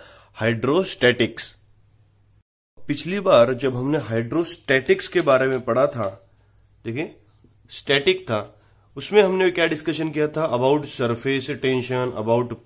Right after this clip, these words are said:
pressure, इन दो चीजों के बारे में हमने डिस्कशन किया था। लेकिन वहां पे कहीं पे भी हमने ऐसा डिस्कशन नहीं किया था कि जिसमें हमारा जो फ्लूइड है, यानी लिक्विड भी हो सकता है, गैस भी हो सकता है,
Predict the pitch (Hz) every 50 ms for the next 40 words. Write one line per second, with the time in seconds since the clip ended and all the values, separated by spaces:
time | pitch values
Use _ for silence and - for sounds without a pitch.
0 | - 135 131 131 123 127 127 123 - - - - _ _ - - _ _ 139 143
1 | 165 165 170 175 170 170 156 143 143 147 143 147 139 131 127 131 135 135 131 131
2 | 131 120 120 113 - 117 107 120 123 123 120 123 113 98 - - 98 - - -
3 | - - _ - 151 151 147 196 196 131 - - - 127 127 160 190 190 185 156
4 | 135 131 131 131 - - - 117 127 156 214 - 220 214 202 220 214 202 208 208
5 | 196 139 120 123 - 185 190 175 170 170 - 170 143 160 156 151 151 156 156 -
6 | 156 135 131 - - 104 104 - - - - - _ - 156 151 135 147 147 -
7 | 190 160 131 131 127 - - - - _ - 117 123 135 143 156 160 156 165 170
8 | - - - 120 123 147 190 190 - 123 110 98 - - _ _ _ _ _ 113
9 | 120 123 117 110 117 120 - 147 160 165 170 175 180 175 170 - - - - -
10 | 175 175 180 147 107 110 120 131 131 143 147 160 165 160 139 156 151 - - -
11 | 120 117 117